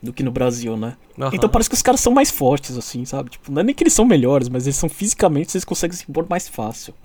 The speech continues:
Speaker 1: né?
Speaker 2: Caraca.
Speaker 1: É, é tipo, é, essa, essa impressão que eu tenho um pouco, assim, né, quando dá esse choque, assim. Ah, eu não sei se é a preparação física deles ou é porque toda hora eles se enfrentam, sei lá, os melhores, então eles,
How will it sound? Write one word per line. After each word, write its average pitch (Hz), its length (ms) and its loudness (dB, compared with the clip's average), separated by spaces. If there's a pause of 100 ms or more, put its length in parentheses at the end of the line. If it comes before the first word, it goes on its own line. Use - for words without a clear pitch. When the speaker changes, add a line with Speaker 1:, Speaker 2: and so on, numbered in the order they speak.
(120)
Speaker 1:
né? 117 240 -4 (220)
Speaker 2:
Caraca. 160 520 -10
Speaker 1:
É, 123 300 0 (220)
é 151 100 -2
tipo, 156 500 -6 (140)
é, 147 180 -4
essa, 214 520 2
essa 220 240 0
impressão 165 360 0
que 147 80 -2
eu 147 60 2
tenho 135 240 -2
um 131 60 -4
pouco, 127 320 -8
assim, 127 200 -6
né, 131 160 -4
quando 131 240 -8
dá 127 120 -2
esse 127 180 -6
choque, 127 320 -10
assim. 123 260 -8 (220)
Ah, 123 580 -4
eu 180 120 2
não 294 100 2
sei 143 220 0
se 127 100 -6
é 113 40 -2
a - 20 -20
preparação 117 580 -4
física - 420 -8
deles 117 380 -4
ou 208 140 0
é 196 60 -2
porque 190 640 0 (100)
toda 165 200 0
hora 160 120 4
eles 156 240 2
se 143 160 -6
enfrentam, 139 500 -6
sei 139 160 -8
lá, 123 240 -6
os 135 200 -10
melhores, 139 560 0
então 151 280 0
eles, 147 320 -4